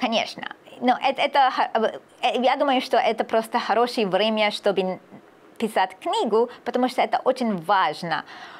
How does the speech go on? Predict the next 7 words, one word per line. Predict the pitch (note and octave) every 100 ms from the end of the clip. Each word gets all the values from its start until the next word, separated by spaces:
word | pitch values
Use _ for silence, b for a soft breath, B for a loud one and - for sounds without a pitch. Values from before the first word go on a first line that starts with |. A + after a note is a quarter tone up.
| B -
В | G3 A#3+ - -
С | C4 B3+
Ш | C4
А | B3+
пропаганда | - A#3 A#3 A3 - A#3 B3+
против | B3+ - A3+ A3+ A#3 G#3+
России | F#3+ G3+ G3+ B3+ C#4+ E4 F4